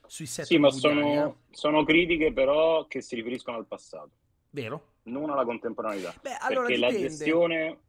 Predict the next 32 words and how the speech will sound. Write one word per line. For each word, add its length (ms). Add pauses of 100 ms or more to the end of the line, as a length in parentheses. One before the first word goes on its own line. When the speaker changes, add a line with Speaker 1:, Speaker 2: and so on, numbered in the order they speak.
(340)
Speaker 1:
Dipende, 540
Speaker 2:
eh, 20
Speaker 1:
perché 200
poi 100
Speaker 2:
allora, 140
Speaker 1:
tutta 140
la 40
Speaker 2:
la 80
Speaker 1:
metafora 320
Speaker 2:
gestione... 720 (720)
No, 80
no, 60
no, 140
funziona 400
comunque, 260
però 120
la 160
gestione 420
degli 220
animali, 520
ad 100
esempio, 600 (160)
attualmente 840
è 120
super 400
normata 480
ad 60
Hollywood. 300
Speaker 1:
Sì, 260 (560)
sì, 140
sì, 200 (200)
assolutamente. 640